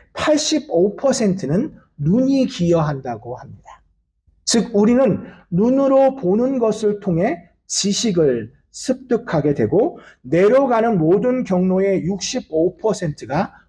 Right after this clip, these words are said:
눈을 통해서, 그리고 눈은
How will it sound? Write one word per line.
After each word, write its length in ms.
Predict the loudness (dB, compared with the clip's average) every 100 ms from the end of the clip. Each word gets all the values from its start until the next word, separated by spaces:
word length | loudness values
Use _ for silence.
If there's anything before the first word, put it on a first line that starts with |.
| _
눈을 460 | 2 2 2 0
통해서, 600 | 0 -2 -2 -6 -14 -16 _ _ _ _
그리고 340 | -2 0 2 2
눈은 560 | 2 2 2 0 -6